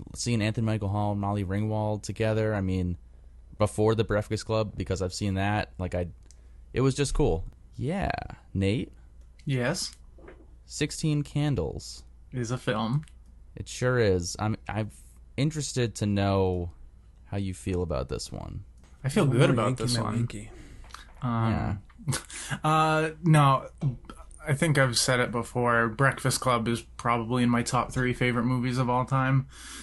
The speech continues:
Speaker 2: so it's pretty hard to beat it on my ranking. But this one,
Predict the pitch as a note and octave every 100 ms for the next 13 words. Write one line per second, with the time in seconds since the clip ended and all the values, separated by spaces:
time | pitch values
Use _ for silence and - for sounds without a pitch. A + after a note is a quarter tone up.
0 | - - C3+ A#2+ A#2 A#2+ A#2+ C3 C3+ -
1 | - D3 C#3 B2 B2+ B2 A2+ C3 A2+ G#2+
2 | B2 B2+ B2+ - C#3+ C3 C3 B2+ B2+ C3+
3 | C3+ C3+ C3+ - C#3+ - F3+ F3+ F3+